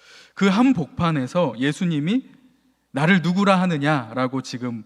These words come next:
물으신다라는 것이죠. 이곳은 세상의 권세와 나 중에서 누구를 택하겠느냐라는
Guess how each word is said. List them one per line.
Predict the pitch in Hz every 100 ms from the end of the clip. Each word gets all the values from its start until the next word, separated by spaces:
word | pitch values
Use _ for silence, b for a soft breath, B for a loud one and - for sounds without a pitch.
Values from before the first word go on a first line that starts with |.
| _ -
물으신다라는 | 135 143 139 123 120 120 117
것이죠. | 110 - _ 101 _ _ b b b b b b b b _ _
이곳은 | 156 185 202 175 175 143 123 b b _
세상의 | - 240 226 214 202
권세와 | 139 143 139 151 135 120 110 104 _ _
나 | - 127 143 147
중에서 | - 127 123 120 156 208 b b b -
누구를 | 131 175 220 214
택하겠느냐라는 | 214 208 202 190 185 175 156 160 156 127 120 160 226